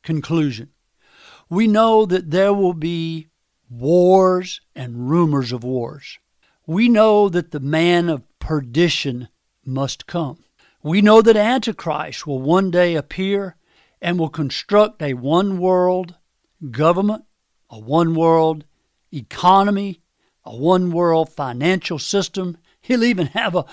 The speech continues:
a one-world army. We know that he himself will arrange a treaty with Israel,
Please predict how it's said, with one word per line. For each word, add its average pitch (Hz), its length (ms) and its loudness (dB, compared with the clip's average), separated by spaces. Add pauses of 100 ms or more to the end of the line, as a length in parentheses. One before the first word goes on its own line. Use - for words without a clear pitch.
(140)
a - 100 -6
one-world 196 800 2 (140)
army. 156 580 0 (440)
We 190 160 0
know 220 180 6
that 196 160 0
he 214 380 2
himself 220 580 -2
will 175 100 -4
arrange 175 560 -2 (400)
a 143 200 -8 (120)
treaty 185 600 -2
with 143 300 -4
Israel, 151 600 -6